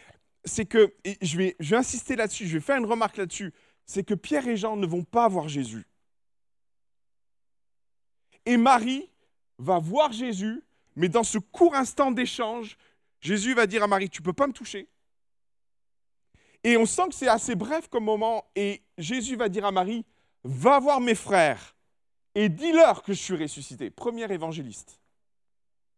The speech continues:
C'est une femme. C'est une femme. Wouh ! <laughs> Mesdames, vous pouvez dire amen à ça, hein. Vous avez le droit, hein. Moi, je suis, j'assume pleinement ça. Jésus l'a fait, donc, euh, très honnêtement, soyez,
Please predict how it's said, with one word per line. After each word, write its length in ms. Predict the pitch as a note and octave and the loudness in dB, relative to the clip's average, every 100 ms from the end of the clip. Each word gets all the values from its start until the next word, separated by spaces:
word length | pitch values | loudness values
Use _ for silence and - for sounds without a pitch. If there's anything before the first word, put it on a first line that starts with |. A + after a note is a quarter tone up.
| _ | _
C'est 220 | - D#3+ G#3+ | -16 -12 -8
une 100 | F#3+ | -6
femme. 440 | - F3+ A#2+ G#2 - - - _ _ _ _ _ _ _ _ _ _ _ _ _ _ _ _ _ _ _ _ | 0 0 0 -6 -14 -20 -20 _ _ _ _ _ _ _ _ _ _ _ _ _ _ _ _ _ _ _ _
C'est 200 | C#3 C#3 | -10 -4
une 140 | C#4 | -4
femme. 440 | - B3+ F#3 C#3+ C3 - _ _ _ _ - | 2 2 4 0 -6 -12 _ _ _ _ 6
Wouh ! 380 | G#4 B4 A4 - - | 8 10 8 4 -2
<laughs> 280 | D#3+ E3 - - - _ _ _ _ _ _ _ | -2 -2 -4 -8 -20 _ _ _ _ _ _ _
Mesdames, 340 | C3+ D#3+ A3+ G3 | -2 4 4 4
vous 80 | |
pouvez 180 | D#3 F3 | -2 -2
dire 160 | E3+ G3+ | 2 4
amen 240 | G3+ G#3 | 4 2
à 60 | G3+ | 2
ça, 160 | D3+ | 0
hein. 160 | C3+ G3 _ _ | -2 -4 _ _
Vous 80 | D#3 | -4
avez 140 | G#3+ B3+ | -2 -2
le 60 | |
droit, 260 | G#3+ B3+ - | 2 2 2
hein. 120 | C#4 _ _ _ _ _ _ _ - | -4 _ _ _ _ _ _ _ -2
Moi, 120 | F#3+ | 0
je 60 | G#3 | 0
suis, 220 | F3 D#3 | -2 -2
j'assume 400 | D#3+ E3+ F#3+ F#3 | -2 -4 -6 -8
pleinement 360 | A#3+ A#3 A3 A3 | -4 -4 -2 -4
ça. 280 | G3+ D3 | -4 -6
Jésus 260 | A#2+ D3 F#3+ | -6 -6 -4
l'a 120 | F#3 | -6
fait, 180 | - F3 | -6 -10
donc, 260 | C#3+ D3 A#2+ | -12 -14 -14
euh, 120 | G#2+ | -14
très 240 | - D3 | -14 -16
honnêtement, 360 | C#3+ C3 - C#3+ | -14 -16 -16 -18
soyez, 280 | - A#2+ | -10 -12